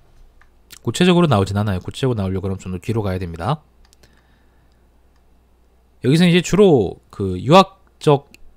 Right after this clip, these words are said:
가치관들을 비꼬는 얘기들을 하고 있죠. 자, 계속 읽어보죠. 자, 해자가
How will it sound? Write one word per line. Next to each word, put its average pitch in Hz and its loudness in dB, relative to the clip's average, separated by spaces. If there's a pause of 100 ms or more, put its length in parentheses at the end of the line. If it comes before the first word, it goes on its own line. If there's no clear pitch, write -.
(240)
가치관들을 104 -4 (200)
비꼬는 113 0 (1040)
얘기들을 92 -4
하고 113 -2
있죠. - -8 (4000)
자, - -6
계속 113 -4
읽어보죠. 104 -4 (2750)
자, 92 -12
해자가 160 0